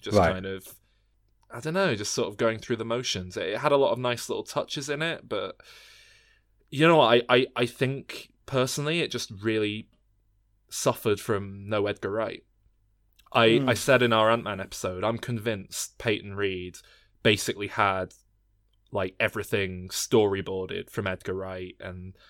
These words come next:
Speaker 1: all this pre-production work and visualization on scenes and stuff, and just kind of got to pick up everything Edgar Wright had done. And that's why the film worked as well as it did for me.
Speaker 2: Right.
Speaker 1: This one just felt a lot more kind of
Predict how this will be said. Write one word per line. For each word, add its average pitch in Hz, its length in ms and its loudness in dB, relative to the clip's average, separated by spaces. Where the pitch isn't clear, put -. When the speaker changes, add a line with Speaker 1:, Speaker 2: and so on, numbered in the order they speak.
Speaker 1:
all 107 160 6
this 104 140 -4
pre-production 104 680 -4
work 92 320 -8
and 90 160 -10
visualization 95 800 -4
on 92 140 -10
scenes 92 440 -8
and 95 100 -12
stuff, - 360 -12
and 95 80 -8
just 92 160 -10
kind 95 160 -6
of 92 100 -12
got - 180 -8
to - 100 -18
pick - 240 -6
up 92 180 -6
everything 98 340 -10
Edgar 92 240 -10
Wright 95 220 -6
had 98 120 -14
done. 92 300 -12
And 107 140 -8
that's 101 220 -4
why 98 180 2
the 92 80 -10
film 92 560 -4
worked 117 340 4
as 95 100 -8
well 92 160 -6
as 92 80 -16
it - 80 -20
did 113 160 -4
for 98 100 -10
me. 95 320 -14
Speaker 2:
Right. 104 100 8
Speaker 1:
This 131 200 8
one 101 320 2
just 104 220 -4
felt 98 200 2
a 98 40 -6
lot 101 240 -2
more 95 220 -4
kind 95 300 -6
of 92 180 -10